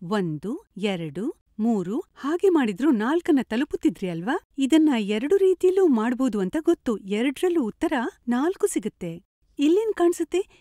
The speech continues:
ಇಲ್ಲಿ ಒಂದು ಗುಂಪು ವಸ್ತುಗಳನ್ನ ಬರ್ದಿದ್ದೀನಿ. ಎಲ್ಲ ಒಂದಕ್ಕೊಂದು ಸಂಬಂಧವಿದೆ. ಒಂದು ಕೂಡಿಸು ಮೂರು ನಾಲ್ಕು,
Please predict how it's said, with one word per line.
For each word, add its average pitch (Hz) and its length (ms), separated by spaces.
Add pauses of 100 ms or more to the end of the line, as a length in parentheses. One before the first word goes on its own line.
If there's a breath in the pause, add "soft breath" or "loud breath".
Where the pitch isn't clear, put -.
(120)
ಇಲ್ಲಿ 240 380
ಒಂದು 254 280
ಗುಂಪು 339 300
ವಸ್ತುಗಳನ್ನ 226 560
ಬರ್ದಿದ್ದೀನಿ. 269 600
ಎಲ್ಲ 262 260
ಒಂದಕ್ಕೊಂದು 311 520
ಸಂಬಂಧವಿದೆ. 226 840 (180)
ಒಂದು 359 340
ಕೂಡಿಸು 247 440
ಮೂರು 196 280
ನಾಲ್ಕು, 180 600